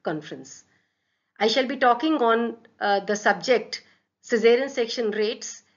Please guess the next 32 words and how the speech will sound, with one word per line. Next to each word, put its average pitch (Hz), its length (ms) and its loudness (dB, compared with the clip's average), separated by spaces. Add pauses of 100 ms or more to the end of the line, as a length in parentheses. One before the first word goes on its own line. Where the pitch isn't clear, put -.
(140)
in 208 120 -2
a 220 120 0
high-load 233 580 0
public 208 400 -2
obstetric 180 440 -12
facility, 170 500 -12
the 202 120 -12
key 202 180 -12
drivers. 156 560 -14 (1160)
I 202 100 -2
bring 277 240 -2
you 302 140 0
greetings 285 480 -2
from 226 180 0
Lady 214 240 2
Hardinge 214 300 -2
Medical 190 340 -6
College, 185 500 -6 (360)
a 208 60 -4
one 226 180 2
hundred 233 420 -2
two 302 140 -4
years 247 360 0
old 226 200 2
institution 233 680 -6 (380)
known 294 360 0
for 240 240 0
its 240 200 -2
obstetric 220 720 -8
and 208 160 -6
pediatric 185 500 -6
services. 151 680 -12